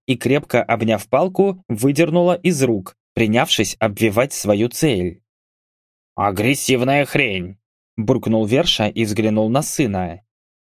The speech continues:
«А я ведь думал, что цветочный мастер – не боевой класс. Поддержка на худой конец». Бэк пожал плечами.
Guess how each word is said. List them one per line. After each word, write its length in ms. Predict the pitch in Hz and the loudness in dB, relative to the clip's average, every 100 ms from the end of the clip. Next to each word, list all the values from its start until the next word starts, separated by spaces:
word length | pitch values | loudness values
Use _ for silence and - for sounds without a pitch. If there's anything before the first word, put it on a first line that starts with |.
| _ _ | _ _
«А 100 | 101 | -4
я 220 | 104 110 | 0 2
ведь 280 | 110 127 101 | 2 0 0
думал, 380 | 117 120 117 107 | 0 2 2 0
что 220 | - 113 | 0 -2
цветочный 580 | - 113 110 107 - 107 | 0 0 0 0 0 0
мастер – 560 | 123 156 - 104 92 - | 0 0 0 0 -2 -4
не 140 | 107 110 | -2 0
боевой 420 | 113 147 151 113 | 2 2 2 0
класс. 600 | 98 113 101 90 - - _ _ _ _ _ | 0 0 0 -2 -8 -16 _ _ _ _ _
Поддержка 600 | - 107 110 135 - 104 | -2 0 0 0 0 -2
на 100 | 98 | -2
худой 320 | 92 110 104 98 | -2 0 -2 0
конец». 640 | 113 117 92 90 - - _ _ _ _ _ 120 | -2 0 -4 -6 -12 -18 _ _ _ _ _ -2
Бэк 340 | 113 127 - | 0 0 0
пожал 320 | 185 147 135 | 0 2 0
плечами. 800 | 165 175 - 113 98 92 90 92 | 2 0 0 -2 -2 -6 -8 -12